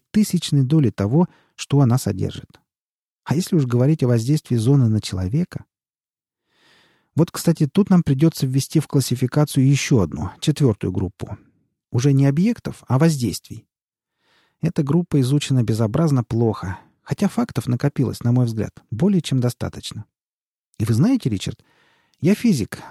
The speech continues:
и, следовательно, скептик, но и меня иногда мороз продирает по коже,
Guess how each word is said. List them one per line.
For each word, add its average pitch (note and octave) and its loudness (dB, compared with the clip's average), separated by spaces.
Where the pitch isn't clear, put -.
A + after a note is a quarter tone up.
и, - -2
следовательно, F3 2
скептик, - -4
но A#2+ 4
и D3+ 8
меня C3 4
иногда A2 0
мороз G2 -2
продирает G#2+ -4
по F2+ -8
коже, C3 0